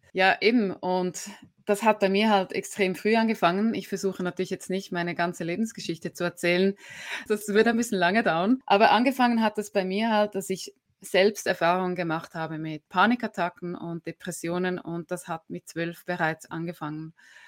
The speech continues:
Und das war für mich natürlich schon ein Schock, ähm, weil normalerweise ist man in diesem Alter ja sehr unschuldig und <laughs> äh, mit anderen beschäftigt. Und ich hatte zum Glück ein sehr gutes Umfeld,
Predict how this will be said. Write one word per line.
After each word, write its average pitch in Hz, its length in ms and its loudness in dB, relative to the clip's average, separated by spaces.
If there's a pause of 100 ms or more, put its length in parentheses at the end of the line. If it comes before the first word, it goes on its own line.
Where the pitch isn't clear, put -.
(380)
Und 180 500 4 (320)
das 185 260 4
war 220 160 4
für 214 140 -4
mich 202 280 -4
natürlich 180 560 -6
schon 190 360 -2 (340)
ein 185 200 2
Schock, 240 460 2 (140)
ähm, 175 360 -2
weil 175 140 2
normalerweise 185 640 4
ist 180 140 -4
man 180 120 0
in 175 80 -2
diesem 180 260 -6
Alter 180 300 -2
ja 175 320 0
sehr - 280 -2
unschuldig 208 640 0
und 196 200 -2 (220)
<laughs> 254 420 4
äh, 208 180 4
mit 214 200 2
anderen 208 340 2
beschäftigt. 202 800 -2 (160)
Und 185 680 -2 (160)
ich 196 280 -8
hatte 202 240 6
zum 202 160 -2
Glück 202 200 0
ein 185 140 0
sehr 190 140 4
gutes 190 260 -8
Umfeld, 269 540 2